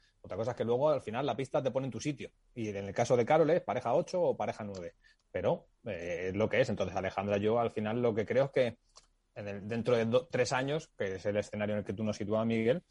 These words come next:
si se sigue siendo competitiva, vamos, me sorprendería muchísimo que, que se fuera y, y diera un paso atrás. Pero,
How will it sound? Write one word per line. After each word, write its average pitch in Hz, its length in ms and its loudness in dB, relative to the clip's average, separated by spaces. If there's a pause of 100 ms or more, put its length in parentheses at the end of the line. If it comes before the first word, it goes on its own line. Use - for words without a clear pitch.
(200)
si - 220 -6
se 98 80 -8
sigue 101 160 -2
siendo 107 200 0
competitiva, 98 600 -2
vamos, 95 400 -6
me 92 200 -8
sorprendería 95 600 -4
muchísimo 123 760 0
que, 90 840 -4
que 101 100 0
se 92 140 -4
fuera 113 380 2
y, 98 240 0
y 92 100 -10
diera 92 280 -2
un 90 200 -4
paso - 240 -4
atrás. 110 300 -2 (100)
Pero, 95 340 0